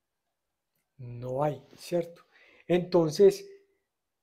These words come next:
necesito despejar X, ¿cierto? Porque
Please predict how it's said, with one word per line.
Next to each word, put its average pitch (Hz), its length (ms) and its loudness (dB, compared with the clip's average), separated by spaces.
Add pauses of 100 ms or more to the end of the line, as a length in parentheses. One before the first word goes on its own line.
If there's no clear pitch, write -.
(120)
necesito 160 640 -2
despejar 190 500 -2
X, - 520 -6 (260)
¿cierto? 190 420 -4 (580)
Porque 202 720 6